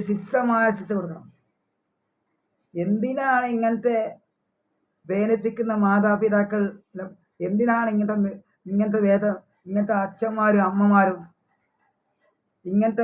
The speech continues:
പെൺകുട്ടികൾക്ക് കല്യാണം കഴിച്ചെടുക്കുന്നത്? ഇങ്ങനത്തെ ആൾക്ക് എന്തിനാണ് കല്യാണം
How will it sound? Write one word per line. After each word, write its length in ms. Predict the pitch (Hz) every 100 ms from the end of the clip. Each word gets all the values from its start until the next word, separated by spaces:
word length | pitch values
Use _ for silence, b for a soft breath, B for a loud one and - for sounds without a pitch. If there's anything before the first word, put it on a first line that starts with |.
| 208
പെൺകുട്ടികൾക്ക് 640 | 202 202 208 214 208 202 202
കല്യാണം 420 | 185 190 202 202 196
കഴിച്ചെടുക്കുന്നത്? 580 | 180 175 170 160 - - _ _ _ _ _ _ _ _ _ _ _ _ _ _ _ _ 175
ഇങ്ങനത്തെ 380 | 196 240 247 254
ആൾക്ക് 200 | 254 247 254
എന്തിനാണ് 340 | 240 254 262 233
കല്യാണം 480 | 226 226 240 247